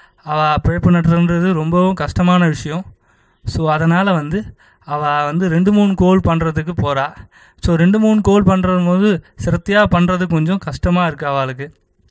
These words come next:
அதனால அவளுக்கு வந்து, ஆ, ஆனா அந்த ரெண்டு மூணு கோவில் பண்ண வேண்டிய சூழ்நிலையில அவ தள்ளப்படுறா. So, இதனால போதிய வருமானம் இல்லாத சூழ்நிலை அவளுக்கு நிலவுது. So, அப்ப வந்து இதுக்கான கிராமத்து பொதுமக்களும்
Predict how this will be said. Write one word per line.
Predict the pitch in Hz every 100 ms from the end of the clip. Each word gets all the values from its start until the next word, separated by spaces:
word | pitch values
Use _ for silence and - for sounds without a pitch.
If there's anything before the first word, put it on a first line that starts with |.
| _ -
அதனால | 156 160 185 202
அவளுக்கு | 170 165 160 147
வந்து, | 143 175 160 - - - _ _ -
ஆ, | 156 151 143 - 156 _ _ -
ஆனா | 165 220
அந்த | 220 151
ரெண்டு | 170 196
மூணு | 208 185
கோவில் | 196 214
பண்ண | 214 185 196
வேண்டிய | 196 196 185 190
சூழ்நிலையில | 214 220 208
அவ | 208 175
தள்ளப்படுறா. | 156 156 185 165 143 131 - - - _ _ _
So, | - 175
இதனால | 170 170 196 214
போதிய | 190 190 190
வருமானம் | 165 170 196 196 185
இல்லாத | 170 160
சூழ்நிலை | 160 165 170 170
அவளுக்கு | 151 143 135
நிலவுது. | 135 143 139 175 - _ _ _ _ -
So, | - 160
அப்ப | 151 - 156
வந்து | 151 165 202 - - _ _ -
இதுக்கான | 156 165 160 156 151 143 147 - -
கிராமத்து | 156 156 190 190 -
பொதுமக்களும் | 165 165 160 160 160 185